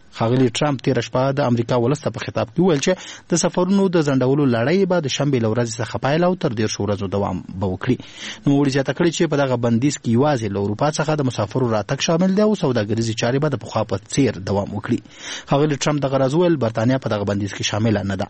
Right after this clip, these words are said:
په امریکا کې تر اوسه له یولس سوه څخه زیات د کرونا په ناروغۍ اخته شوي کسان او دغه شان درې دېرش تنه نور مړه شوي دي. د یو بل خبر له مخې، د امریکا کانګرس هغه لایحه تصویب کړه چې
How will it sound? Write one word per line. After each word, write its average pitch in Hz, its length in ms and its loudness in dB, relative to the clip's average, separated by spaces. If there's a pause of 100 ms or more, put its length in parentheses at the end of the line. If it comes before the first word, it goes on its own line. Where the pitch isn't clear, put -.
(160)
په 127 80 0
امریکا 151 260 2
کې 156 120 -4
تر - 120 -2
اوسه 160 260 0 (220)
له 156 120 4
یولس 185 520 2
سوه 156 300 0
څخه - 260 -6
زیات 117 420 0
د 110 120 -6
کرونا 110 340 -2
په 110 120 -4
ناروغۍ 104 340 0
اخته - 240 -6
شوي 110 220 0
کسان 135 340 -2 (280)
او 110 100 2
دغه 104 160 -2
شان 139 200 -2 (280)
درې 120 220 2
دېرش 117 200 -4
تنه 104 180 -2
نور 101 200 0 (120)
مړه 90 80 -4
شوي 95 280 -8
دي. 107 160 -2 (1400)
د 165 40 2
یو 180 100 4
بل 196 100 2
خبر 170 240 -2
له 170 100 2
مخې، 170 260 0
د 165 80 0
امریکا 151 480 0
کانګرس 139 420 0
هغه 147 400 0
لایحه 123 560 2
تصویب 180 580 -2
کړه 160 140 2
چې 156 280 2